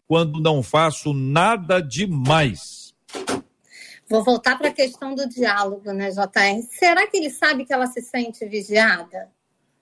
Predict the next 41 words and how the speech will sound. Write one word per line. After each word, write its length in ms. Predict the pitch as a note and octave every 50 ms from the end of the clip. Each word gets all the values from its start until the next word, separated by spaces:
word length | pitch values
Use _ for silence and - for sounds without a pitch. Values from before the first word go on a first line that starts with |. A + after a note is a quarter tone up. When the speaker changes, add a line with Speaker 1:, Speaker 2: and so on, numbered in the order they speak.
| _
Speaker 2:
Ou 140 | - C4 C#4
será 340 | C4+ - D#4 C#4+ C4+ C#4+ D#4
que 160 | D4+ - E4+
é 40 | D#4+
uma 140 | E4 D#4 D4+
sensação 600 | - - D4 C#4 - C#4 B3+ B3 - D4 D4 D4+
que 120 | - - C4 -
ela 140 | A#3+ A#3 A#3
tem 460 | - _ C#4 C#4 D4+ E4+ F4+ - D#4
e 80 | D#4 D4+
guarda 460 | - D4 C#4+ C#4+ D4+ D4+ C4+ C#4+ C#4
pra 280 | - D4 C4 B3+ A3+ A#3+
ela 300 | B3 C4+ D4 D#4+ E4 E4 - - - _ _
e 140 | C#4 C#4 E4
isso 140 | F4+ - -
vai 140 | - F#4 F#4+
se 100 | F4+ -
tornando 560 | - F4+ F4 D4+ D4+ D#4 D#4+ E4+ F4 - F4
muito 240 | E4+ E4 F4 - - A4
maior? 560 | - - C5+ C5+ C5 - E5 - A3+ G3+ F#3+ - - _ _ _ _ _ _ _ _
Né? 240 | G#3+ G#3+ A3+ A3 - - - - - -
A 100 | A#3+ A#3+
questão 560 | B3 C#4+ C4+ B3 - - E4+ F#4+ A4 G#4+ D#4 B3+ A#3
de 180 | - - C4+
se 200 | B3 - - -
sentir 480 | - D4 C4+ B3+ B3 - - D4+ E4 D4
vigiada 480 | C#4 C4+ A#3+ G#3+ A3 A3 A#3+ D4+ D4 E4
é 40 |
muito 280 | D#4 D4+ E4 E4+ - G4 -
ruim, 380 | A4 B4 B4+ A#4 A#4 A#4+ - - _
porque, 340 | C4+ B3 B3 - - C#4 C#4
né, 300 | C4+ C4+ C4 B3 A#3 -
é, 320 | - - - - - -
é, 100 | - -
é 40 | B3
quase 320 | A#3+ - D4+ F#4 G4 -
um 60 | A#4+ -
sentimento 540 | - A#4 A4 - E4+ F4 F#4+ G4 F#4+ G4
de 80 | - G4
opressão 720 | G4 G4 - G4+ G4+ G#4 - - - F4+ E4+ F#4 G#4+ A#4+ G#4
mesmo, 500 | D4+ D4 D4 D4+ D4 B3+ A3 G3+ F3+